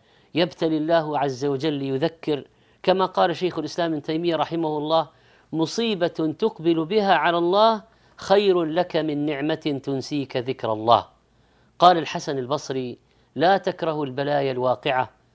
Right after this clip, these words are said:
والنقمات الحادثة، فلرب أمر تكرهه فيه نجاتك، ولرب أمر تؤثره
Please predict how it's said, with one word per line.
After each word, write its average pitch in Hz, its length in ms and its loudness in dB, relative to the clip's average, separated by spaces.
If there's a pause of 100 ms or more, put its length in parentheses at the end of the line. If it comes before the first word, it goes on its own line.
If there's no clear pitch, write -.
(140)
والنقمات 165 680 0
الحادثة، 135 640 -2 (460)
فلرب 220 540 6
أمر 247 400 4
تكرهه 220 720 4 (160)
فيه 254 360 4
نجاتك، 226 580 6 (340)
ولرب 175 520 2
أمر 185 380 2
تؤثره 196 720 0